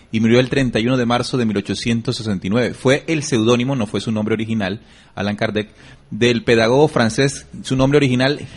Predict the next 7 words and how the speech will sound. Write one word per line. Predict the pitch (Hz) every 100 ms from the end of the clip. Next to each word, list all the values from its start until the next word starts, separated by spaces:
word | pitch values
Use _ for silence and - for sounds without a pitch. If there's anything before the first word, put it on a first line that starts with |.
| - -
Hippolyte | - 190 190 190 185 - - -
Hippo-, | 185 - 175 175 170 - _ -
Hippo-, |
Hippolyte | 175 180 190 190 180 220 - - _ _ _
Léon | 107 135 160 175 - - _
Denisard | 110 113 113 113 185 160 135 - - _ _ -
Rivali, | 120 117 143 95